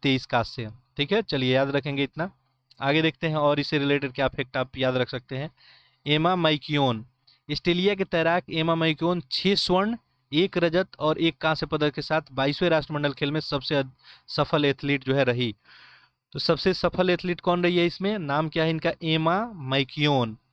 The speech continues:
एमा मैक्यून जो है सबसे सफल एथलीट रही है। और क्यों ऐसा रही है? क्योंकि ये आपको छः, एक, सात, आठ, टोटल आठ पदक ये जीती है,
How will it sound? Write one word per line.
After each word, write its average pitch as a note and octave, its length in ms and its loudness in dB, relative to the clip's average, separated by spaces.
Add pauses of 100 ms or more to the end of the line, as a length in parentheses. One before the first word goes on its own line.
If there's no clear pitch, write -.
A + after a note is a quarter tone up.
(300)
एमा F3 300 2
मैक्यून E3+ 440 2
जो D3 120 2
है E3 120 2
सबसे E3+ 300 0
सफल E3 320 0
एथलीट D#3 340 -2
रही C#3+ 180 2
है। E3 160 2 (640)
और D3 260 2
क्यों F#3+ 200 2
ऐसा E3+ 200 2
रही E3+ 160 4
है? F3 100 2
क्योंकि F3 280 -2
ये E3+ 180 4
आपको D#3+ 280 -2
छः, - 180 -2
एक, F3 300 2
सात, D3 340 -2
आठ, C#3+ 340 0
टोटल E3 280 2
आठ D#3+ 260 0
पदक D#3+ 260 0
ये D#3 80 0
जीती D#3+ 280 -2
है, F3 140 0